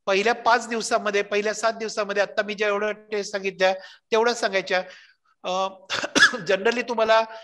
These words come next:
चेस्ट एक्सरे सुद्धा करावा लागणार नाही, कारण Omicron rarely causes pneumonia. आपण जो एक्सरे करायचो, हा आपण काय करायचो, बायलॅटरल न्यूमोनिया मिळतोय का बघण्यासाठी करायचो. That is not required for, uh, the Omicron.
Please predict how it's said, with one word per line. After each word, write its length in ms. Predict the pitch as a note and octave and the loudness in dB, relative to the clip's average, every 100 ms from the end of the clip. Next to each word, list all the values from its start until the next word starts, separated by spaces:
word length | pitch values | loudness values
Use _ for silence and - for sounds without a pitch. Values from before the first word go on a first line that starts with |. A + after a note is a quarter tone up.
| - _ - | -20 _ 0
चेस्ट 280 | C4 C4 C4 | 0 2 0
एक्सरे 440 | A3+ - A3 A3+ A3+ - | 0 -2 -2 -2 -6 -16
सुद्धा 240 | - A#3 A3+ | -12 -4 -2
करावा 360 | A3+ G#3 G#3 | 2 2 4
लागणार 320 | G#3 G3 F#3+ F#3 | 2 2 0 -2
नाही, 200 | F3+ F3+ - _ | -6 -6 -14 _
कारण 140 | G#3 G#3 | -2 0
Omicron 640 | F#3+ G3+ A3+ A3+ G#3+ G#3+ | -2 -2 -2 0 0 0
rarely 420 | F#3+ G3+ G#3+ A#3+ B3+ | 0 2 2 0 0
causes 260 | G#3+ G#3 A3 G#3 | -2 0 -4 -6
pneumonia. 320 | G3 G3 F#3 | -8 -4 -2
आपण 300 | E3 - F#3+ | -2 -2 -2
जो 60 | G3+ | 0
एक्सरे 340 | F#3 - A3+ | 0 2 0
करायचो, 580 | A#3 G3+ G3+ F3 C#3 - - G3 | 4 4 4 0 0 -6 -18 -6
हा 200 | G3+ G#3 - | -2 -2 -4
आपण 260 | F3+ F#3 G#3 | -8 -6 2
काय 160 | A3+ A3+ | 4 4
करायचो, 320 | G#3+ G#3 G#3 | 2 0 0
बायलॅटरल 580 | F#3 G3+ A3 A3 A#3 A#3 | 2 2 2 0 -2 -2
न्यूमोनिया 500 | G3+ G3+ G#3 G#3+ G#3 | -8 -6 -4 -2 -2
मिळतोय 280 | G#3 G#3 | -2 0
का 80 | G3+ | 0
बघण्यासाठी 480 | G3 F#3+ F#3+ F#3+ F#3+ | -2 -2 -6 -6 -4
करायचो. 480 | F#3 F3 E3+ F3 F3+ | 0 0 0 -2 -2
That 440 | F#3 F3+ - F3+ | -4 -6 -2 0
is 120 | G#3 F#3+ | 0 2
not 180 | G#3 | 0
required 500 | G3+ F#3 F#3+ F#3 F#3 F#3 - - _ | 2 0 4 6 6 2 -8 -20 _
for, 220 | F3 F3 F#3 | 4 4 2
uh, 600 | A#3 F3+ E3 D#3+ D#3+ D#3+ | -4 -4 0 0 0 0
the 160 | G3 D#3+ | 2 2
Omicron. 420 | D#3 - C3 | -2 -6 -6